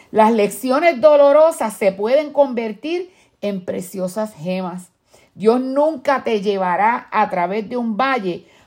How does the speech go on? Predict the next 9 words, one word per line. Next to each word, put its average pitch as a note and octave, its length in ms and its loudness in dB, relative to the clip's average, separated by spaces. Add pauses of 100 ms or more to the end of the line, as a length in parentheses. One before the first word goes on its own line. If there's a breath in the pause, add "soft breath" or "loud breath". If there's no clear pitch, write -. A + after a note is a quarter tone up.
donde A3+ 640 4
no E4 320 2
te D4 200 6
dé D4 320 4
algo B3 720 0
de F3 200 -8
igual G#3 680 -4 (100)
o F#3 140 -4
mayor F3 600 -8